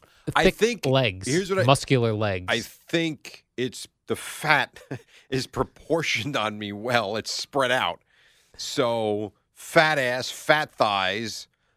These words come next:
Speaker 1: a little bit of a belly, not a huge belly, but a little bit of a belly for sure.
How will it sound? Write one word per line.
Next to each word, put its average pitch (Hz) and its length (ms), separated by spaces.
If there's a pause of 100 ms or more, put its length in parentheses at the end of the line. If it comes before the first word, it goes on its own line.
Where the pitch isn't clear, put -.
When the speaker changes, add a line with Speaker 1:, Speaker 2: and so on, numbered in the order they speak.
Speaker 1:
a 113 40
little 147 220
bit 156 100
of 156 100
a 160 60
belly, 127 280
not 131 140
a 165 100
huge 147 300
belly, 107 240
but 107 140
a - 20
little 120 180
bit 127 100
of 127 80
a 127 40
belly 113 300
for 104 140
sure. 87 440